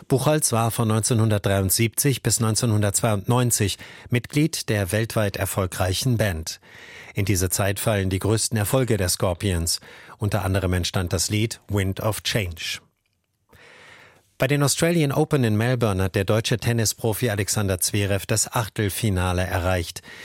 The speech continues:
Der Vorjahresfinalist besiegte den Briten Cameron Norrie in vier Sätzen. Zverev ist der letzte verbliebene Deutsche im Turnier. Und hier noch einmal die Übersicht.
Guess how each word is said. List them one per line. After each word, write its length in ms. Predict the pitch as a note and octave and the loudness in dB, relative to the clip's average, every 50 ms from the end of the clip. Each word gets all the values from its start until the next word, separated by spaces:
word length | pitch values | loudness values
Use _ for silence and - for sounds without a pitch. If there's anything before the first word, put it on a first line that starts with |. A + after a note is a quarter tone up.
| - - - - - | -18 -16 -12 -4 -4
Der 80 | G2 | -4
Vorjahresfinalist 1000 | - - G#2+ A2 G#2+ G#2+ G#2 G#2+ G2+ - - A2 G#2 G2+ G2+ G#2+ G2 - - - - | 0 2 2 2 2 2 2 0 -2 -2 -2 0 0 0 0 0 -2 -2 -4 -4 -4
besiegte 540 | G#2 F2 F2 G2+ G#2 - - B2+ A#2+ A#2 | -2 0 0 -2 -2 -2 0 0 0 2
den 220 | G#2+ A2+ G2+ F#2 F#2 | 2 2 0 0 0
Briten 420 | F#2+ G2 G#2 G#2 - A#2+ G#2+ G2 | 2 0 0 0 0 0 0 0
Cameron 520 | - - G#2+ G2 F#2 F#2 G2 F#2+ F2 F2 F#2 | 0 0 0 0 2 2 2 2 2 2 2
Norrie 400 | F#2+ G2 G2+ G#2 A2 A2+ A2+ A#2 | 2 2 2 2 2 2 2 0
in 180 | - G#2+ G2 | 0 0 -2
vier 240 | - - - C3 A2+ | -2 0 0 0 0
Sätzen. 460 | G#2 A2 G#2 - - - G2 E2+ D2+ _ _ _ _ - - - - - - - - - | 2 0 -2 -2 -2 -4 -4 -6 -12 _ _ _ _ -20 -20 -20 -20 -20 -20 -20 -18 -10
Zverev 380 | - - B2 A#2 C3 D3 - C3+ | -2 0 0 2 2 2 0 0
ist 140 | C#3 - - | -2 0 0
der 80 | C3 | 2
letzte 500 | A2 A2+ A2 - - - - A2 G2 F2+ | 2 2 0 0 -2 -2 0 0 0 0
verbliebene 640 | - - G2 F2+ E2+ G#2 F#2+ F#2+ F#2 G2 F#2 F2+ F2 | 0 0 -2 0 0 0 0 2 2 2 0 0 0
Deutsche 400 | - F2+ E2+ E2+ - - - G#2 | 0 0 0 0 -2 -2 -2 -2
im 320 | F2+ - - G2+ F#2+ F2+ - | -2 -2 -2 -2 -2 -2 -2
Turnier. 420 | - G#2 F#2+ F#2+ G2+ F#2 E2 E2 _ _ _ _ _ _ _ _ _ _ _ _ _ - _ - - - - - - - - - - - | -2 -2 0 2 0 0 -2 -4 _ _ _ _ _ _ _ _ _ _ _ _ _ -20 _ -20 -20 -20 -20 -20 -20 -20 -20 -18 -6 -2
Und 140 | C3+ A#2+ | -2 2
hier 100 | - E3+ | 2 4
noch 220 | D#3+ C#3+ C3+ - - | 2 2 0 0 0
einmal 240 | B2+ A2 G#2+ G2+ F#2 | 0 2 2 0 0
die 160 | F#2+ F#2+ - | -2 -2 -2
Übersicht. 640 | B2 A#2 - G2+ F2 D#2+ D#2+ D#2+ - - - - | -2 0 0 0 0 0 -4 -6 -10 -14 -16 -18